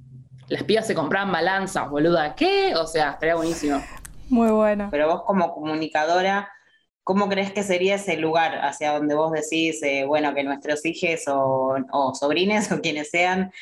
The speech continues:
Speaker 3: el día de mañana digan, "Che, ¿en serio esto les parecía, o se reían de esto?". ¿Cómo? No sé, ¿te imaginás una imagen o un personaje, algo que, que puedas decir, "Che, esto está bueno, esto lo puedo recomendar"? Además, digo, de, del personaje que vos nombraste antes,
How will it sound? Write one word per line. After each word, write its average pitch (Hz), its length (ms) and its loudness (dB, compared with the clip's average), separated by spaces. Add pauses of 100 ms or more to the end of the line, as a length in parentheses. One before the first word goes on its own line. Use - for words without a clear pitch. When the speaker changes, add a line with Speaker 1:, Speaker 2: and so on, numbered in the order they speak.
(180)
Speaker 3:
el 156 160 -2
día 175 200 2
de 170 60 0
mañana 165 460 0
digan, 160 340 0
"Che, 185 180 -2
¿en 175 120 -6
serio 185 480 2
esto 160 300 -2
les 151 140 -6
parecía, 143 760 0
o 147 60 -2
se 160 180 -2
reían 160 420 0
de 151 180 0
esto?". 160 480 -2
¿Cómo? 151 320 -4 (360)
No 160 80 -2
sé, 180 140 0
¿te 175 80 0
imaginás 185 640 -2
una 175 200 0
imagen 156 480 0
o 156 100 2
un 180 140 0
personaje, 156 920 -2
algo 156 460 0
que, 127 300 -8 (1080)
que 123 720 -4
puedas 143 240 0
decir, 131 340 -4
"Che, 139 220 -2
esto 139 160 -10
está 131 180 -4
bueno, 160 220 2
esto 151 200 -2
lo 143 140 0
puedo 147 200 2
recomendar"? 135 680 0
Además, 143 420 0
digo, 156 200 2
de, 127 340 -2
del 135 160 -6
personaje 139 460 -4
que 127 80 -2
vos 131 160 0
nombraste 139 420 -4
antes, 143 680 -4